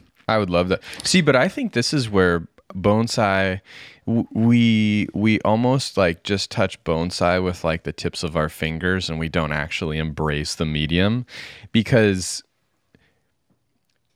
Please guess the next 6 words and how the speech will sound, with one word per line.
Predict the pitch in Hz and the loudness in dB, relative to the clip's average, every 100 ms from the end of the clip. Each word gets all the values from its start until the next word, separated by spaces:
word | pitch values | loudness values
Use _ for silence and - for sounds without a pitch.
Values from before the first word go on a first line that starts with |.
| _ - | _ 0
it's | 143 - | 2 2
motivating | 131 117 107 123 117 123 120 120 | 2 6 6 4 4 2 2 0
for | - 107 | -2 0
me | 98 95 101 | 2 2 0
to | - 101 | 0 -4
think, | - 98 87 80 - | 0 0 0 -2 -10